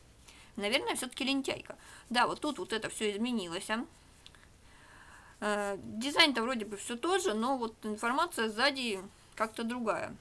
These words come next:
Сроком он до февраля две тысячи семнадцатого года, то бишь понимаете, что он тоже как-то уже не первой свежести сделан.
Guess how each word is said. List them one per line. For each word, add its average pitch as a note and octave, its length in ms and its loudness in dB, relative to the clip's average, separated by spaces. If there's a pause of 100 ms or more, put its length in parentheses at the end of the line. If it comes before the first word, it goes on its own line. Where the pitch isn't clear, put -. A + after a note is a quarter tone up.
(100)
Сроком C#4+ 440 0
он G#3+ 100 0
до G#3 80 -2
февраля A3+ 420 0
две F#3+ 120 -4
тысячи F#3+ 240 -2
семнадцатого F#3+ 580 -2
года, C#4+ 280 -2
то A3+ 120 -4
бишь G#3+ 160 -6
понимаете, A3 520 0
что - 200 -2
он G3+ 180 -2 (380)
тоже A#3 300 4
как-то F#3+ 640 4
уже G3 200 0
не G#3 140 -4
первой G3+ 280 0
свежести F#3+ 540 -2
сделан. F4 420 2